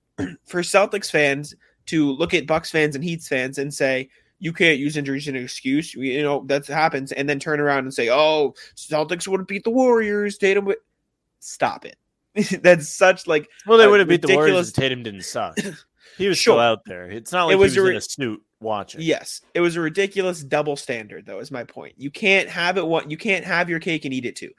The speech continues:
Speaker 1: It's not how it works.
Speaker 2: I mean,
Speaker 1: Um,
Speaker 2: you
Speaker 1: so
Speaker 2: mentioned
Speaker 1: I just
Speaker 2: Jimmy
Speaker 1: wanna talk
Speaker 2: Butler. The
Speaker 1: about
Speaker 2: guy balled out, and he was hurt. So
Speaker 1: Jimmy Butler was a
Speaker 2: that,
Speaker 1: beast.
Speaker 2: there's your prime example right
Speaker 1: I
Speaker 2: there.
Speaker 1: love Jimmy Butler so much, man. I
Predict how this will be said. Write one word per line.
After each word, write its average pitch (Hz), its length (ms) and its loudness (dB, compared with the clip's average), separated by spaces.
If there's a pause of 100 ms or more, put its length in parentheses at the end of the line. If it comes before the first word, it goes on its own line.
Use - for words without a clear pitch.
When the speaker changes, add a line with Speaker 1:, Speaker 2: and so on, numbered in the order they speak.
(140)
Speaker 1:
It's - 100 -14
not 165 120 -2
how 139 100 0
it 110 80 -6
works. - 300 -20 (500)
Speaker 2:
I 120 60 -6
mean, 117 120 -4
Speaker 1:
Um, 151 60 -4
Speaker 2:
you 143 60 -2
Speaker 1:
so 151 40 -6
Speaker 2:
mentioned 165 200 2
Speaker 1:
I 139 100 4
just 131 80 -4
Speaker 2:
Jimmy 123 140 -2
Speaker 1:
wanna 123 120 4
talk 135 120 6
Speaker 2:
Butler. 104 120 -6
The 98 80 -8
Speaker 1:
about 110 280 2
Speaker 2:
guy - 60 -12 (420)
balled 104 360 0
out, 87 300 -6 (400)
and 104 120 -14
he 98 120 -8
was 90 140 -12
hurt. 71 320 -20
So 110 340 2
Speaker 1:
Jimmy 214 140 6
Butler 147 260 6
was 123 120 -4
a - 40 -18
Speaker 2:
that, 139 120 0
Speaker 1:
beast. 147 80 -4
Speaker 2:
there's 160 280 4
your 143 100 -4
prime 131 300 2
example 104 480 -8
right 101 180 -6
Speaker 1:
I 185 200 6
Speaker 2:
there. 156 100 -2
Speaker 1:
love 135 360 0
Jimmy 117 280 -10
Butler 113 340 -6
so 131 260 -8
much, 117 300 -12
man. 117 380 -14
I 117 140 -12